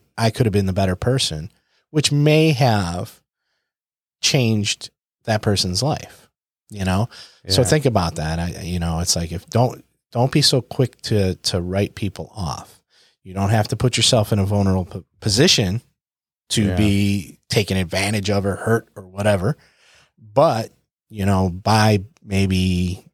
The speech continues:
Speaker 1: giving them that second, that third chance, uh, that might just be the opportunity they need to turn things around. So, and then they pass it down to somebody else. So,
Speaker 2: listen,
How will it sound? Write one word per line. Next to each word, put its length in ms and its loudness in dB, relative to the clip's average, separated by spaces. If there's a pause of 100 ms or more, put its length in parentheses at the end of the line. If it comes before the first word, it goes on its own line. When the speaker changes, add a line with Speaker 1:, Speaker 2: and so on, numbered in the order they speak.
(140)
Speaker 1:
giving 280 2
them 180 2
that 180 0
second, 400 -2
that 180 -4
third 280 -12
chance, 560 -2 (500)
uh, 220 -4
that 140 2
might 200 2
just 180 0
be 120 0
the 140 2
opportunity 720 -2
they 220 -6
need 300 -20
to 120 -20
turn 260 -8
things 260 -14
around. 240 -12 (300)
So, 140 -20 (400)
and 160 4
then 140 4
they 120 4
pass 280 0
it 80 -8
down 260 -6 (100)
to 100 -12
somebody 380 -2
else. 400 -20
So, 160 -20 (1120)
Speaker 2:
listen, 380 0